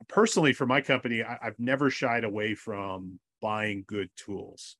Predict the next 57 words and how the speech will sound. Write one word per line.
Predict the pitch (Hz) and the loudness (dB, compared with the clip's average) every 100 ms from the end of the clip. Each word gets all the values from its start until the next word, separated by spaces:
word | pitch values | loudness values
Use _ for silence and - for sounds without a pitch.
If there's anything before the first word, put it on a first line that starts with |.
| _ | _
for | 92 | -14
my | 90 | -12
staff. | 92 - - - - - _ | -12 -14 -14 -18 -20 -20 _
You | 113 | -4
know, | 107 214 - - | -2 -4 -10 -8
I've | 123 123 | -2 4
often | 139 - 139 | 4 4 4
used | 123 123 127 | 4 2 0
the, | 113 107 | -2 -4
the, | 104 104 104 _ | -8 -8 -10 _
the | 113 101 101 | -12 -10 -8
analogy, | 101 104 117 123 113 113 | -6 -2 0 0 -2 -2
like, | 101 104 _ - _ _ | -2 -2 _ -20 _ _
you | 123 | -4
know, | 107 | 0
I | 120 | 0
can | 123 | 2
go | 123 | 2
to | 117 107 | 4 2
Home | - 117 | 0 -4
Depot | 104 123 120 120 107 | 0 0 2 2 0
here | - 120 113 110 | -2 -2 0 0
and | 107 | 0
I | 107 | -2
could | - | -4
go | - | -10
buy | 101 110 104 | -6 -4 -4
a | |
ratchet | 98 107 107 101 | 0 0 -2 -6
set | - 117 104 | -6 -4 -4
for | - 101 95 _ _ - | -4 -4 -6 _ _ -2
twenty | 139 120 | 2 2
bucks | 104 123 107 - | 4 4 2 -2
and, | 110 104 | -6 -6
you | 113 | -8
know, | 101 98 92 | -10 -10 -8
wrench | 110 101 | -6 -2
on | 120 101 | -2 -2
my | 98 | -4
truck, | 92 - 143 95 - _ _ _ _ | -4 2 4 2 -4 _ _ _ _
you | 117 | -6
know, | 107 | -4
but | 120 | -4
why | 113 123 | -2 0
does | 139 127 | 2 0
my | 123 117 | -2 -4
mechanic | 104 - 135 127 110 | -6 -2 0 2 0
spend | - 117 | -4 -6
a | |
hundred | 95 - 139 117 | -4 0 0 0
and | 98 | -4
fifty | 107 107 | -8 -8
dollars | 104 98 101 95 | -8 -6 -4 -6
on | 101 90 | -8 -10
Snap-on | - 117 110 110 95 95 | -6 -2 -2 -2 -6 -6
or | 95 | -8
Mac | 95 113 | -6 -6